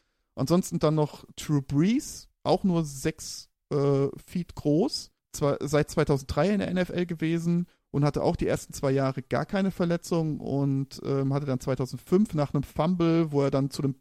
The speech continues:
äh, ja, zum Ball gesprungen ist, kam dann nochmal, äh, der Tackle von, von der Seite und hat ihn in, mit der Schulter,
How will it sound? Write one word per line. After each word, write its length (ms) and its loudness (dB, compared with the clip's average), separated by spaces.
äh, 320 -4
ja, 140 0
zum 160 -4
Ball 180 2
gesprungen 420 -2
ist, 260 -2
kam 180 -2
dann 100 0
nochmal, 440 0
äh, 320 2
der 580 2
Tackle 320 -2
von, 320 0
von 140 0
der 100 2
Seite 300 4
und 80 2
hat 100 0
ihn 160 0
in, 160 -4
mit 120 -2
der 80 2
Schulter, 560 0